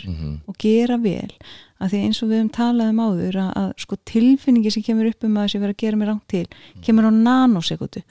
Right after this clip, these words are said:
Speaker 2: og ég
Speaker 1: Já, já.
Speaker 2: verð að ná að kæfa hana strax í fæðingu. Þetta kemur bara með æfingunni.
Speaker 1: Bara ekki spurning, sko. Og svo sem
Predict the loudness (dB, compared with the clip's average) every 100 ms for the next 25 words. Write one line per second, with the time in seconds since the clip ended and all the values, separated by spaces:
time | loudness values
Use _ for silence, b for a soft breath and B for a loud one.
0 | B B B 2 4 4 4 4 4 4
1 | 2 2 2 2 0 -2 -4 -2 2 2
2 | 0 -2 -4 -4 -6 -6 -8 -6 -2 -2
3 | -4 -8 -16 b b b _ -4 -4 -2
4 | -8 -4 -2 0 -2 -4 -2 -2 -2 -2
5 | -2 -4 -10 -16 _ B B B B B
6 | _ -6 -4 -2 -4 -8 -4 -2 -2 -6
7 | -6 -8 -8 -14 _ -6 -2 -2 -4 -4
8 | -4 -4